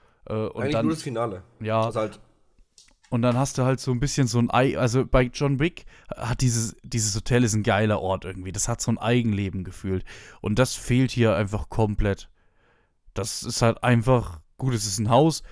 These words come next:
Speaker 1: da gibt's eine versteckte Etage am Schluss, da gibt's auch vielleicht irgendwie so ein, so einen Knopf, wo alles in die Luft sprengt. Äh, aber an sich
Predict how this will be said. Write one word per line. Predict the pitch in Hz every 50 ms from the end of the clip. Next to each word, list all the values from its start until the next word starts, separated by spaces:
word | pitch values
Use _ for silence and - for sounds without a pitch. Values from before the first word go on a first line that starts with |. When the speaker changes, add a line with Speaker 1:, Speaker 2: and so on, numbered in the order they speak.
| - -
Speaker 1:
da | - 107
gibt's | 101 120 - - 120
eine | 110
versteckte | 98 110 101 - 117 110 - - 107
Etage | 87 90 - 113 127 156 170 143 143
am | 139 131 127
Schluss, | - 131 131 131 123 - - - - - -
da | - 113
gibt's | 113 117 107 - -
auch | 113 104 -
vielleicht | - 110 101 104 104 98 -
irgendwie | - 104 98 101 101 101 98
so | 98 98 95
ein, | 95 92 82
so | 104 107
einen | 104 98
Knopf, | 90 117 120 113 98 -
wo | 104 98
alles | 98 101 101 95
in | 95 101
die | 101
Luft | 113 147 151 -
sprengt. | - - - 120 123 123 123 - - - - - _ _ _ _ -
Äh, | -
aber | 104 104 104 - - 110 110 110 101
an | 95 101 104
sich | - - 123 120 - - -